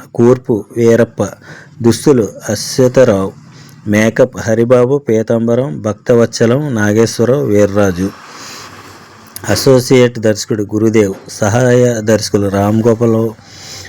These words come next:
రామ్ గోపాల్, రావికొండలరావు, మేనేజింగ్ పార్ట్నర్ సివి కృష్ణమూర్తి, నిర్మాతలు శ్రీధర్రావు, లక్ష్మీరాజ్యం, దర్శకత్వం కమలాకర్ కామేశ్వరరావు. తెరపై అర్జునుడు బృహన్నల ఎన్టీఆర్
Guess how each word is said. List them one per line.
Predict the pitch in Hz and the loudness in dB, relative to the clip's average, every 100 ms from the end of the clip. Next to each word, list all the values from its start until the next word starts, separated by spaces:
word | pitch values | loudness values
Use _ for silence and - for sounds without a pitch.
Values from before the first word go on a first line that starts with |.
| - - | -20 -2
రామ్ | 104 107 117 123 | 0 2 4 2
గోపాల్, | 120 127 135 147 110 | 2 2 2 0 -2
రావికొండలరావు, | 110 110 107 110 101 95 95 - - 113 | 0 0 0 0 0 -2 -8 -8 -6 0
మేనేజింగ్ | 113 117 120 131 127 - | 2 4 2 0 -2 0
పార్ట్నర్ | 113 107 110 98 87 - | 0 0 -4 -6 -8 -16
సివి | - 120 120 123 117 | -10 -2 0 0 -2
కృష్ణమూర్తి, | 107 - 110 107 - 90 - - - - | -4 -4 -4 -4 -6 -14 -16 -18 -18 -4
నిర్మాతలు | 113 110 123 131 120 101 - - - - - - - | 2 4 4 2 0 -4 -12 -20 -20 -20 -20 -20 -12
శ్రీధర్రావు, | - - 113 117 120 127 123 139 151 | -12 -4 2 4 6 4 4 2 2
లక్ష్మీరాజ్యం, | 117 98 117 113 107 92 95 95 104 | -2 -4 -4 -2 -2 -4 -6 -10 -4
దర్శకత్వం | 110 107 - 123 120 110 95 - - | -2 -2 0 0 0 -8 -8 -16 -6
కమలాకర్ | 104 113 113 110 - | -2 2 2 2 -2
కామేశ్వరరావు. | - 98 95 92 90 - - - - - - - - - - - - - - - | 0 -4 -4 -6 -10 -12 -16 -18 -20 -20 -16 -16 -16 -20 -20 -20 -20 -20 -10 -2
తెరపై | 113 123 139 117 | 2 4 4 2
అర్జునుడు | 101 101 107 127 131 | 2 -2 0 2 2
బృహన్నల | 131 110 110 120 123 117 101 | 0 0 -2 0 2 0 -2
ఎన్టీఆర్ | 104 110 110 120 113 90 | -2 -2 2 4 4 0